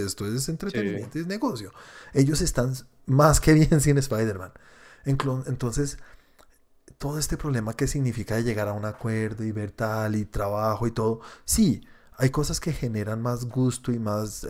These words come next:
Speaker 1: trae más gente a sus películas, pero Marvel no necesita a Spider-Man, entonces no hay un,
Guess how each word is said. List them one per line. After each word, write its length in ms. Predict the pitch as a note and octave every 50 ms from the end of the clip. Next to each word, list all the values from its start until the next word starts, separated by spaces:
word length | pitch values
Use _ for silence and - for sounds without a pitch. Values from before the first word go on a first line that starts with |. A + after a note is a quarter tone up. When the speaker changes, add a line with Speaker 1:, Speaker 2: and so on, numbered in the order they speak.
| G#2+
Speaker 1:
trae 260 | - - B2 A#2+ A#2+ A#2+
más 200 | A#2+ B2+ B2 -
gente 280 | C3 B2 A#2+ A2+ B2+
a 40 | A#2+
sus 140 | A#2 A#2 -
películas, 520 | - A2 G2+ G2 - - A2 C#3 C#3+ - - - - - - - _ _ _ - _ _
pero 180 | - B2+ C#3
Marvel 340 | C#3 C#3 C3+ C3+ C3+ C3+ C3+
no 120 | C3+ C#3 C3+
necesita 600 | C#3+ D3+ - - C#3 - - D#3 D3+ C#3 - -
a 40 | C3+
Spider-Man, 460 | - - E3 C#3+ C#3 C#3 B2+ A2+ G#2+
entonces 260 | G#2 - A2+ A2+ B2
no 200 | B2+ C3+ C3+ C#3
hay 240 | C3+ C3+ C#3+ C#3 C3+
un, 320 | C3+ C3+ C3+ C3+ B2+ B2+